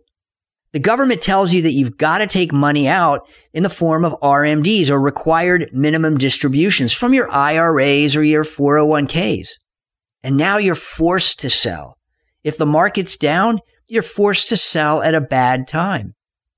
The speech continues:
And the way to protect from premature spend down is to invest in things that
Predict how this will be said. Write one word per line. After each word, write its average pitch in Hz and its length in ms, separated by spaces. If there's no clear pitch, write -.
And 180 100
the 185 60
way 202 280
to 269 80
protect 214 420
from 160 360
premature 247 560
spend 214 480
down 117 340
is 139 280
to 160 260
invest 131 460
in 180 100
things 135 420
that 143 220